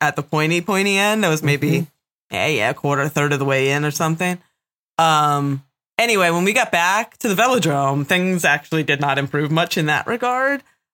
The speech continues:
Speaker 1: Uh, in years prior, there used to be food trucks and lots of drink options.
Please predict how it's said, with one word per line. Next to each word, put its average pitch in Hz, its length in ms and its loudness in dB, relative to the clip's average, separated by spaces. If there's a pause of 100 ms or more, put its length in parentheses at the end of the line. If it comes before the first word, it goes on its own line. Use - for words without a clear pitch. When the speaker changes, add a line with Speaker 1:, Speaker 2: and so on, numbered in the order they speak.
(120)
Speaker 1:
Uh, 180 240 2
in 202 160 2
years 233 220 2
prior, 220 420 2
there 196 120 2
used 180 200 0
to 165 60 -16
be 160 100 0
food 277 320 -4
trucks - 480 -2
and 156 120 -2
lots 139 200 -2
of 147 80 -6
drink 220 220 -2
options. 185 720 0